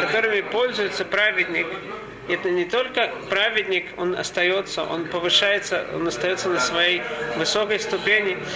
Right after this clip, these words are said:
Тем самым, что какие-либо вещи, они, э, служат праведнику, так они сами поднимаются на высокую ступеньку.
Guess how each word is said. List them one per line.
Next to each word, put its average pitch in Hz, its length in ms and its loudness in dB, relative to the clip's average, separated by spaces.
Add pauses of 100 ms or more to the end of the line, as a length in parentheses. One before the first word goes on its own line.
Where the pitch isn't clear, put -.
(320)
Тем 202 160 0
самым, 247 400 2
что - 200 2
какие-либо 226 560 0
вещи, 233 520 2 (580)
они, 190 340 2 (300)
э, 165 720 2 (640)
служат 240 560 0 (120)
праведнику, 190 760 2 (380)
так 165 160 -2
они 175 180 2
сами 208 380 0
поднимаются 170 800 -2
на 151 420 0
высокую 147 540 -2
ступеньку. 131 580 -4